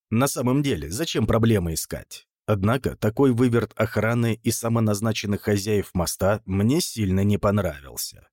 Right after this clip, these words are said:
Тут уже плевать на прикрытие. Однако к старшему тут я все же обратился, когда его подчиненный выступил с таким предложением. Мои вещи, укрытые брезентом, его заинтересовали.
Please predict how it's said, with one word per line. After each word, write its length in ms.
Тут 240
уже 260
плевать 480
на 100
прикрытие. 800
Однако 540
к 60
старшему 580
тут 220
я 120
все 220
же 160
обратился, 760
когда 260
его 260
подчиненный 760
выступил 560
с 80
таким 320
предложением. 840
Мои 380
вещи, 400
укрытые 480
брезентом, 640
его 300
заинтересовали. 1000